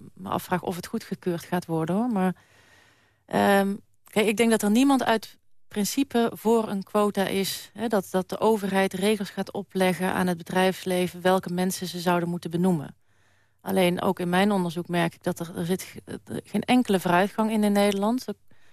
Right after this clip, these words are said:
Iedereen roept van er moeten meer vrouwen komen. En, eh, dat gaat bijna niet vooruit. Een quota zou kunnen helpen om dat, eh, te doorbreken. Om te zorgen dat die massa er komt. Dan op het moment dat die massa is, eh,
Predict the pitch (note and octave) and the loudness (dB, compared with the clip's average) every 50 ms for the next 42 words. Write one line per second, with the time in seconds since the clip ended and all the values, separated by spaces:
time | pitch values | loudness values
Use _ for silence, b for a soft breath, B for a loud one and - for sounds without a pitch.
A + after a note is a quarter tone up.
0 | b b - A3 G#3+ G3+ F#3 F#3 F3+ F#3 F#3+ G#3+ G#3 - - - G3+ F#3 F3+ F#3 | b b -4 -2 0 2 4 4 2 4 4 2 0 0 -2 -4 -2 -2 0 0
1 | F3+ F3+ F3+ - F3+ F3 E3+ E3 E3 - E3+ F3 F3+ G3 G#3+ G#3 - G#3+ G#3 G#3 | 0 -2 -2 -2 -4 -4 -4 -4 -2 0 2 4 4 4 2 2 0 0 0 2
2 | G#3 G#3+ A#3 B3 - _ _ _ _ _ _ _ _ _ _ _ - F#3+ F#3+ F#3+ | 0 0 -2 -4 -6 _ _ _ _ _ _ _ _ _ _ _ -2 -2 -2 -2
3 | - - G#3 G3 F#3 F#3 F#3 F#3 - - G3 F#3 E3+ F3 G3 A3 A#3 A3+ G#3 G#3 | -2 -4 -4 -2 -2 0 0 -2 -2 -2 -2 -2 0 2 2 4 4 4 4 2
4 | G3 - - F#3+ F#3 F#3+ F#3+ E3 D3+ - - - - _ _ _ _ _ _ _ | 0 -2 -2 -2 2 2 2 2 2 -2 -8 -14 -20 _ _ _ _ _ _ _
5 | _ _ - F3 - - - A3 A#3 A#3 - G#3+ G3+ G#3 G#3+ G3 F3+ F#3+ F#3 F#3 | _ _ -12 -12 -4 0 2 2 2 2 2 0 0 0 0 -2 0 0 0 -2
6 | - - _ _ _ - A3+ A#3+ A#3+ A#3 G#3 F3+ F3+ F3+ F#3+ G#3+ G#3 - A3+ A#3 | -4 -8 _ _ _ 0 0 2 4 4 2 4 4 4 4 2 0 0 -2 -4
7 | A#3+ - - G3+ G3 G3 G3 G3 - _ - - F#3+ F#3+ F#3 - - - _ _ | -4 -4 -4 -4 -4 -4 -4 -6 -8 _ -4 -2 0 0 -2 -4 -10 -18 _ _
8 | _ _ _ _ _ _ _ _ _ - F3+ - F#3+ F3 F3+ F#3+ E3 F#3 G3+ A3 | _ _ _ _ _ _ _ _ _ -20 -12 -8 -4 0 0 0 2 4 4 4
9 | A3+ G3+ F3+ - - D#3+ - - - F3 E3 - F3+ D#3+ - A3 A3 G3+ F#3+ F3+ | 4 4 2 0 -4 -10 -12 -10 -10 -10 -10 -10 -6 -2 2 2 2 2 2 0
10 | F3 F3+ E3 - F3 F3 G3 G#3 G3 - F#3 F3 E3 D3+ - - A3 B3+ E4+ - | -2 -4 -4 -4 -2 0 0 0 0 0 -2 -4 -4 -4 -2 0 0 0 0 -4
11 | - - - - - - - - _ _ _ _ _ _ _ _ _ - E3+ F3+ | -8 -14 -20 -20 -20 -20 -20 -20 _ _ _ _ _ _ _ _ _ -20 -6 0
12 | G3 G3+ G3 F#3+ F#3 - - F#3+ - - G3 F#3+ F#3 F#3 - F#3 F#3 F#3 F#3 F3+ | 2 2 4 2 2 -2 -6 -8 -4 0 0 2 2 2 0 0 0 2 2 0
13 | - - - F#3 F3 E3+ - - - - C3+ | 0 -2 -2 -2 -2 -4 -6 -10 -10 -8 -6